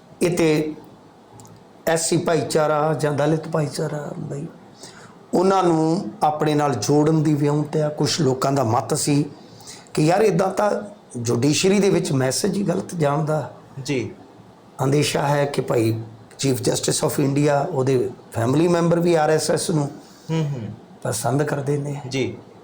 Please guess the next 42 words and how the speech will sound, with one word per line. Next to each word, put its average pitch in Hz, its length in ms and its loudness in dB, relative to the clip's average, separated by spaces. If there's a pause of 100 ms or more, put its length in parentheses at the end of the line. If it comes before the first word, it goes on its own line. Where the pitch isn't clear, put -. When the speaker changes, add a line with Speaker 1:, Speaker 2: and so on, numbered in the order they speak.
(320)
Speaker 1:
ਤੇ - 140 -14
ਬੜਾ 123 380 -2 (140)
ਬਿਪਤਾ 123 300 -2
ਵਾਲਾ 143 160 0
ਸਬਬ - 160 -4
Speaker 2:
ਬਿਲਕੁਲ, 143 280 -2
Speaker 1:
ਹੈ। - 40 -10
Speaker 2:
ਪ੍ਰਭਾਵ 160 380 0
ਪੈਣ 135 180 -2
ਵਾਲਾ 131 160 0
ਕੰਮ 123 180 -4
ਹੋ 113 180 -6
ਜਾਂਦਾ 95 240 -6
ਥੋੜ੍ਹਾ 92 220 -12
ਜਿਹਾ। - 360 -12 (720)
Speaker 1:
ਤੀਜਾ, 320 320 4
ਕੁਛ 302 240 0 (240)
ਲੋਕ 175 320 2
ਇਹ 262 100 4
ਦੱਸਦੇ 175 400 2
ਨੇ 190 180 4
ਕਿ 226 160 2
ਦਰਅਸਲ 147 540 0
ਕੀ 165 260 0
ਹੈ 147 80 2
ਕਿ 202 340 0 (220)
ਗਵਾਈ 147 300 2
ਸਾਹਿਬ 165 340 0
ਦੇ 160 100 4
ਜਿਹੜੇ 147 260 2
ਭਰਾਤਾ 156 520 0
ਨੇ, 156 140 2
ਰਜਿੰਦਰ 185 400 0
ਹੈ 123 120 2
ਸ਼ਾਇਦ 123 280 -2
ਉਹਨਾਂ 147 180 2
ਦਾ 151 100 2
ਨਾਮ, 131 200 0
ਜੇ 131 120 0
ਮੈਂ 135 200 0
ਨਹੀਂ 135 160 0
ਭੁੱਲਦਾ, 131 420 -4